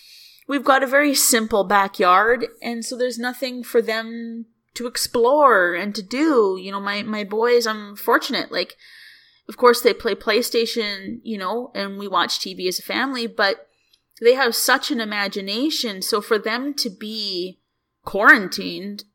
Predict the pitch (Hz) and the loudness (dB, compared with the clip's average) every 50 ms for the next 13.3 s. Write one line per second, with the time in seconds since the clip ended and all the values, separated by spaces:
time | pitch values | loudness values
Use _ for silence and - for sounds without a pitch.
0 | _ _ - 226 226 208 190 196 - - - 175 170 170 160 160 180 285 339 302 | _ _ 0 4 4 4 4 0 -4 -6 -4 -4 -4 -4 -2 0 0 0 0 -2
1 | 269 185 - - - - _ _ _ _ _ _ _ _ - 135 156 185 226 220 | -4 -4 -4 -6 -12 -18 _ _ _ _ _ _ _ _ -6 -4 -2 -2 0 0
2 | 240 - - - 254 254 302 381 - - 247 202 175 - 185 180 - - 220 254 | 0 0 2 4 4 4 4 2 2 4 4 4 4 0 -4 -4 0 2 2 2
3 | 240 196 185 175 185 202 - - 190 190 196 - 180 160 156 156 240 262 254 247 | 2 0 0 -2 0 0 0 0 0 -2 -2 -2 -2 -2 0 0 2 2 2 4
4 | 247 254 247 240 233 190 185 165 - - 175 123 156 190 233 262 262 254 247 247 | 4 6 8 6 6 6 4 0 0 0 -2 -2 0 0 0 -2 0 -2 -4 -6
5 | 240 233 233 220 220 208 196 196 190 143 131 156 160 180 175 165 143 - - 269 | -8 -8 -8 -8 -8 -8 -8 -2 -2 0 0 0 -2 -2 -2 -2 -4 -4 -4 -4
6 | 254 240 220 214 208 202 196 214 226 220 220 - 214 208 202 202 208 208 196 180 | -4 -4 -6 -6 -2 2 6 6 6 6 4 2 0 0 2 2 2 0 -2 -4
7 | - 196 190 185 185 185 - - - 240 - 214 220 208 202 - 190 170 185 220 | -4 -2 -2 -2 -2 -4 -2 -2 -4 -4 -4 -4 -4 -4 -2 -2 -4 -4 0 4
8 | 269 277 247 233 202 185 185 175 175 175 180 196 196 196 196 190 190 190 - - | 4 4 4 2 0 0 0 0 0 0 0 0 -2 -6 -10 -8 -8 -8 -4 -2
9 | 302 339 302 220 175 - - - - - - - - - - - _ _ _ _ | -2 0 0 -2 -4 -6 -12 -20 -20 -20 -20 -20 -20 -20 -20 -20 _ _ _ _
10 | _ - 202 214 226 294 302 - 262 208 185 196 202 190 196 196 196 196 - - | _ -4 2 4 4 4 4 4 2 2 2 0 -2 2 6 8 8 6 6 0
11 | - _ _ _ - - - - - 254 240 - - - - 262 226 - 262 226 | -20 _ _ _ -4 8 10 10 10 10 8 4 -2 -2 -2 -2 4 4 4 4
12 | 220 - 233 - - 269 415 330 285 - - 185 165 208 - - 190 185 185 175 | 4 2 0 6 10 10 10 10 8 6 4 0 0 0 2 2 2 2 2 2
13 | 190 208 240 - 349 311 | 2 2 2 2 2 6